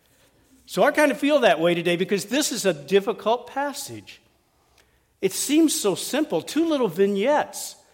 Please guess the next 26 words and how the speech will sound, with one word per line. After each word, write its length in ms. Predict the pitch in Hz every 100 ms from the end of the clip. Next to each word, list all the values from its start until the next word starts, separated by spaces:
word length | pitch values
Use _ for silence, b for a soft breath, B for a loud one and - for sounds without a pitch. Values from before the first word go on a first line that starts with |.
| b
that 140 | 202 190
seem 340 | - 262 320
so 240 | - 196 165
simple. 460 | - 285 302 156
Jesus 400 | 113 131 120 156
shows 260 | - 202 196
up 220 | 277 254
and, 100 | 240
hey, 280 | 427 427 330
good 200 | 240 240
things 220 | 262 247
happen. 440 | 294 220 156 123 113 b b b b _
Jesus 300 | 156 135 139
shows 260 | - 190 208
up 140 | 208
again 280 | 196 330 403
and 120 | 403
another 320 | 415 440 415
good 220 | 285 196
thing 200 | 202 170
happens. 400 | 147 143 - 127
And 100 | 185
it 60 | 202
seems 420 | - 311 339 320
so 180 | - 226
simple, 420 | - 302 302 -